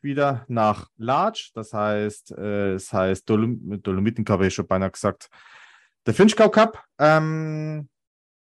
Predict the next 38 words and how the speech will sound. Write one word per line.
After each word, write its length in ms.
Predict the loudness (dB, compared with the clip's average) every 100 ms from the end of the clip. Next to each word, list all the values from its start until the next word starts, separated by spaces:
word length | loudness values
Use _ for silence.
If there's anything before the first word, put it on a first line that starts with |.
| -4
der 120 | 0
E 60 | 2
R 160 | 0
C 460 | 0 -2 -2 -2 -4
auch, 460 | -2 0 0 -2 -8
ähm, 600 | -4 -4 -4 -8 -10 -10
wieder 140 | -8 -4
Gastgeber. 1000 | -2 -2 -4 -6 -2 -2 -2 -4 -6 -14 _
Zu 100 | -14
Gast 520 | -4 -4 -4 -10 -14
sind, 460 | -4 -2 -2 -4 -6
äh, 280 | -4 -2 -2
die 120 | 0
Nürnberg 320 | 0 0 0 0
Ice 260 | -2 -4
Tigers, 400 | -8 -8 -8 -12 _ -4
die 160 | 0
aber 300 | 4 4 4
nicht, 320 | 2 0 -2 -6
äh, 220 | -4 -2
gegen 260 | -2 -2
den 140 | -2 -2
E 80 | -4
R 100 | -6
C 160 | -8
spielen 300 | -6 -2 2
werden, 300 | 4 4 0 -6 -16 -20
sondern 400 | -2 0 2 0
der 320 | 0 0 -2
E 120 | -4 -4
R 100 | -4
C 300 | -2 -2 -4
spielt 380 | -6 -6 -6
gegen 260 | -4 -4 -2
den 220 | -4 -2
H 180 | -2 -2
C 100 | -4
Pustertal 680 | -4 -4 -2 -2 0 0